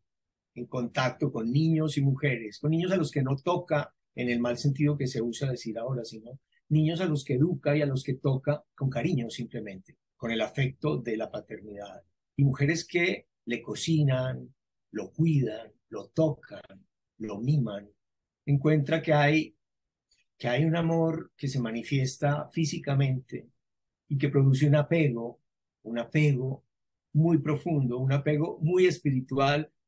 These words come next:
pero que proviene del mismo cuerpo y que él, eh, eh, lo ha descartado durante muchos años de vida,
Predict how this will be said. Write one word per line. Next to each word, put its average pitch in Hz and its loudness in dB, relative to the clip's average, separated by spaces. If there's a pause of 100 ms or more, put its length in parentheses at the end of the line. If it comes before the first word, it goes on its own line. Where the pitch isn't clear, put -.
(100)
pero 131 2
que 123 -8
proviene 131 0
del 147 4
mismo 127 -4
cuerpo - -4 (640)
y 113 -14
que 117 -4
él, 131 0
eh, 117 -6
eh, 98 -12
lo 120 0
ha 139 0 (240)
descartado 127 -2
durante 113 -6 (440)
muchos 143 -4
años 143 0
de 117 -4
vida, 120 -4